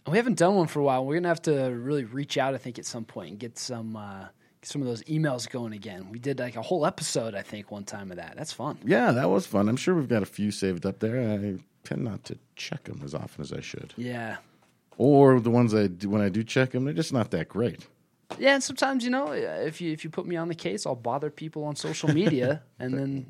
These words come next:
Speaker 1: then we usually get some direct responses.
Speaker 2: There you go. We
Speaker 1: Yeah.
Speaker 2: can do that. Now, today, we're gonna talk about the Denver Broncos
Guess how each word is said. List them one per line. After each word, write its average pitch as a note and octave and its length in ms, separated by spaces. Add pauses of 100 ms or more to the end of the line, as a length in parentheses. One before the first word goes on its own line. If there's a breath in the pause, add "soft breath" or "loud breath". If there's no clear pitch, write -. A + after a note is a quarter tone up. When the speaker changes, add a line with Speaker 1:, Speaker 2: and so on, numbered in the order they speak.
Speaker 1:
then C#3+ 160
we C#3 100
usually C#3 240
get C#3+ 160
some D3+ 140
direct D3 300
responses. - 680
Speaker 2:
There F#2+ 160
you G#2+ 180
go. A2 300
We E2 80
Speaker 1:
Yeah. G#2 80
Speaker 2:
can A2+ 120
do C3 140
that. G2+ 220 (360 loud breath)
Now, D#3 340 (100)
today, D#3 440
we're C3+ 180
gonna B2+ 240
talk A2+ 360
about G2+ 460
the F#2 60
Denver C3+ 280
Broncos A#2 640